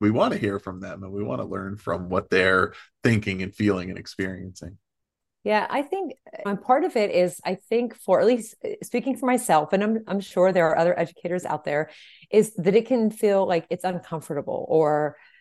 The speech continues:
Speaker 2: what's gonna happen if we give them too many opportunities to decide on things or open up too many doors to choice. And it is a risk that we take. But I think that for educators that do it,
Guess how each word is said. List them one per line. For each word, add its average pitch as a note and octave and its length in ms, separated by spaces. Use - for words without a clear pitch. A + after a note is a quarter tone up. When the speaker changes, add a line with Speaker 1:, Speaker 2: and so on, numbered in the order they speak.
Speaker 2:
what's G3+ 340
gonna A#3 160
happen G3+ 460
if - 80
we G3 60
give F#3+ 180
them F3 320
too F#3 160
many E3+ 460
opportunities E3 580
to F3 140
decide C4 440
on E3 180
things D3+ 360
or F3+ 160
open G3+ 260
up F3 180
too - 100
many G3 180
doors F3 460
to F3 100
choice. - 640
And F3 340
it G3 160
is D4+ 140
a B3+ 40
risk D#3 400
that F3 160
we E3 120
take. E3+ 440
But G3+ 120
I G3 160
think G3 420
that E3+ 320
for - 120
educators F#3+ 500
that - 220
do D#3 200
it, B3 180